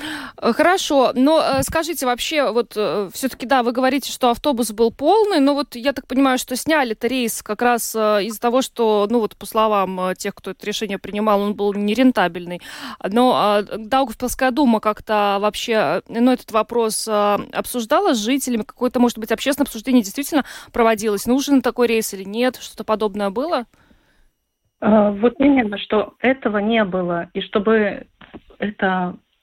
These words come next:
Speaker 2: ну, как вышло на повестку дня, надо, чтобы это дошло до Думы.
Speaker 1: Мгм. Хорошо. Ну что ж, спасибо вам, э, большое. Вера Семенова, э, общ-, э, и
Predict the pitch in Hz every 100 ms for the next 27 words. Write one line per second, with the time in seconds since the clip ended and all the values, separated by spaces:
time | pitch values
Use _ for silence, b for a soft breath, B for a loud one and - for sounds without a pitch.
0 | _ 220 214 185 190 202 208 - 196 185
1 | 202 208 196 - 196 220 247 311 220 202
2 | 202 196 196 - 196 190 196 202 202 233
3 | 196 196 190 208 175 170 - b b b
4 | b b _ _ _ _ _ _ _ _
5 | _ _ _ _ _ _ _ _ 214 208
6 | 190 B B B B B 277 302 254 226
7 | - B 277 269 302 285 285 302 311 294
8 | 330 294 285 269 240 240 247 - 285 339
9 | 320 247 262 254 240 - 247 294 294 233
10 | 190 208 220 220 214 - 240 247 - -
11 | 226 240